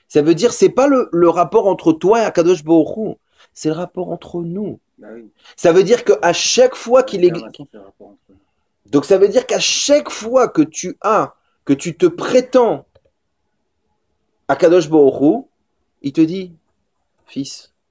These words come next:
Speaker 1: c'est moi Dieu. Toi, agis. Naaseh venishma. Toi, agis. » Mais comment agir ? Alors apprends. Apprends ce que la Torah te demande. Apprends ce que la Torah attend de toi. Apprends quel est ton statut.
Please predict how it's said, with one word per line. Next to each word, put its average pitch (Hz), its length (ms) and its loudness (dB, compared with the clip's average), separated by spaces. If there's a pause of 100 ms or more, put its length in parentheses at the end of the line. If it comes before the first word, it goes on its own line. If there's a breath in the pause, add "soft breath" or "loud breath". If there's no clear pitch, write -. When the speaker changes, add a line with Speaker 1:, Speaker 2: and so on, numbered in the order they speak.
(360)
Speaker 1:
c'est - 180 -12
moi 113 220 -6
Dieu. 80 200 -16 (280)
Toi, 143 340 -4 (200)
agis. 95 320 -14 (280)
Naaseh 95 380 -10
venishma. 110 420 -14 (540)
Toi, 160 280 -4
agis. » 160 300 -2
Mais 120 140 -4
comment 240 260 2
agir ? 175 380 -2
Alors 175 220 -8
apprends. - 300 -18 (680)
Apprends 208 260 -6
ce - 60 -12
que 226 80 2
la 220 100 4
Torah 208 240 -2
te 208 100 -8
demande. 202 320 -10 (720)
Apprends 160 280 0
ce - 80 -12
que 220 80 4
la 208 120 4
Torah 214 400 4
attend 196 300 0
de 196 100 4
toi. 190 360 -4 (280 soft breath)
Apprends 240 520 2
quel 214 180 2
est 214 100 2
ton 220 120 -2
statut. 220 600 -4